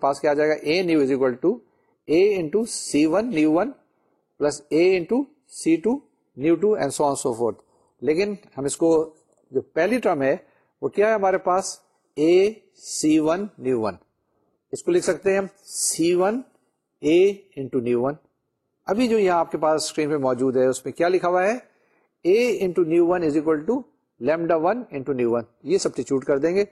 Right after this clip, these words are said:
تو پہلی ٹرم ہمارے پاس کیا آ جائے گی؟ Lambda one C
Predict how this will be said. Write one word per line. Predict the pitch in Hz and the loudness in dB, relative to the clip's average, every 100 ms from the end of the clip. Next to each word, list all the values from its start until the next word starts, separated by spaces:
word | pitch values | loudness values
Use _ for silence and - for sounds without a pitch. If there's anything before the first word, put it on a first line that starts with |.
| _ _ _ - | _ _ _ -12
تو | |
پہلی | - 156 220 | -4 -2 0
ٹرم | 220 202 | 0 0
ہمارے | 180 165 | 0 0
پاس | 170 160 | -2 0
کیا | 156 | 0
آ | |
جائے | 147 147 | 2 2
گی؟ | 147 240 - _ _ _ _ 110 | 0 -2 -6 _ _ _ _ -4
Lambda | 123 165 180 180 190 | -2 0 0 0 0
one | 262 294 _ _ _ _ _ _ _ _ _ _ - | -2 -8 _ _ _ _ _ _ _ _ _ _ -14
C | - 175 | -4 0